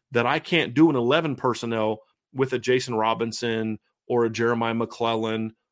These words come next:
or maybe some of those other guys that we've all talked about who are talented players that we all like."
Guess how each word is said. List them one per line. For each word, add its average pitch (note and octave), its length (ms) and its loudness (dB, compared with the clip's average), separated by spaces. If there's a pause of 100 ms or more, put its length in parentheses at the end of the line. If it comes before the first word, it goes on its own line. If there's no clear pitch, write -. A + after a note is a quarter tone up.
(140)
or A#2+ 140 4
maybe B2 260 0
some B2 180 -4
of A#2 60 -2
those A2 180 0
other G#2+ 180 -4
guys B2+ 280 0
that A2+ 60 -8
we've A2+ 140 -6
all G#2 140 -4
talked F3 300 -2
about A#2 180 0
who D#3 100 2
are C3+ 120 4
talented D3 380 -2
players B2+ 260 0
that A#2+ 60 -2
we G#2+ 60 -4
all G#2 160 -4
like." C3+ 360 -2